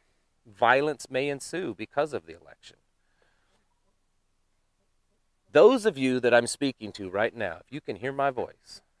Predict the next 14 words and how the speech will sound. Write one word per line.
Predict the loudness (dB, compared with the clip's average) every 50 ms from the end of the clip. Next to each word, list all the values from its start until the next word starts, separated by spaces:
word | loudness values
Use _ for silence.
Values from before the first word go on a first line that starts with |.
| _ -20
and | -20 -18 -16
you | -14 -12 -8
know | -6 -4 -4 -4 -6 -10 _ _ _ _ _ _ _ _ _ _ _ _ _ _ _
that, | -2 -2 -2 -2 -4 _ _ _ _ _ -18
that | -18 -18 _ -12
these | -12 -12 -12 -12 -12 -8 -4 -4
ideals | -4 -4 -6 -10 -10 -10 -10 -10 -10 -14 -18 -18
that | -16 -14
I'm | -14 -14
speaking | -14 -16 -18 -18 -20 _ -20 -20 _
of, | -20 _ _ _ _ _ _ _ _ _ _ _ _ _ _ _ _ _ -18
uh, | -18 -18 -16 _
must | -4 -2 0 -2 -2 -4 -10 -8
not | -6 -6 -6 -8